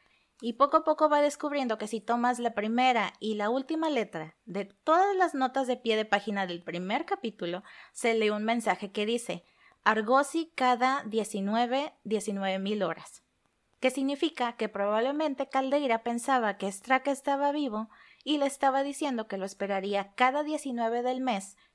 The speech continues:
en el Hotel Argosy a las diecinueve horas. Y sí, lo revisé y sí concuerda, porque eso es algo que, eh, tiene este libro, que te da pistas y de repente estás yéndote de una página a otra para ver si es cierto lo que dicen. Esto también implica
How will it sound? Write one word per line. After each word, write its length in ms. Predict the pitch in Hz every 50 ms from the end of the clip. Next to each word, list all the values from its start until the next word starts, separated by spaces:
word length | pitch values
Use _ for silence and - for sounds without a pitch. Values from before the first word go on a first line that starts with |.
| _ _ _ _
en 180 | - 220 226 220
el 140 | 208 202 208
Hotel 380 | 202 202 _ 220 220 220 233 -
Argosy 640 | 247 240 247 240 220 285 294 285 - - 240 233 247 -
a 80 | - 214
las 160 | 202 202 180
diecinueve 600 | 175 180 165 - - 165 160 165 170 180 190 214
horas. 380 | 233 226 202 190 - - - _ _ _ _ _ _ _ _ _
Y 180 | - 240 262
sí, 260 | 247 - 277 233 170 -
lo 140 | - 202 208
revisé 560 | 208 214 214 202 202 233 - - 330 370 370 -
y 120 | - 220
sí 120 | - 214 185
concuerda, 540 | - 226 247 247 - 339 359 349 294 233 -
porque 280 | 208 214 - - -
eso 140 | 202 202 247
es 100 | 254 247
algo 360 | 269 240 233 233 226 233 247 247 - - - - - - _ _ _ _
que, 300 | - 214 208 196 180 - -
eh, 260 | - 202 190 185 185 -
tiene 220 | 208 202 190 196
este 200 | 208 202 - 277
libro, 380 | 294 311 320 294 269 262 277 285 - _
que 120 | - 170
te 140 | - - 175
da 200 | 170 185 202 -
pistas 480 | _ 294 302 294 - - - 247 240 247
y 60 | 214
de 120 | 202 202
repente 400 | 202 202 196 196 190 190 185 -
estás 460 | 208 202 - - 185 180 175 - - _ _ _ _ _
yéndote 400 | - 214 208 196 202 196 196 202
de 60 | 190
una 180 | 190 185 190 185
página 340 | 190 185 - 208 185 180 170
a 60 | 170
otra 240 | 170 - 190 196 196
para 280 | 175 170 165 170 160
ver 220 | 165 180 190 175 175
si 140 | - -
es 80 | 190 190
cierto 260 | - 185 185 185 -
lo 140 | 165 175 -
que 80 | - 220
dicen. 360 | 254 262 - 233 208 196 _ _ _ _ _ _ _ _ _ _ _ _
Esto 260 | - 294 294 - 349
también 360 | 349 - 349 330 302 302 294
implica 580 | 320 311 302 _ 320 311 269 - - 202 208 208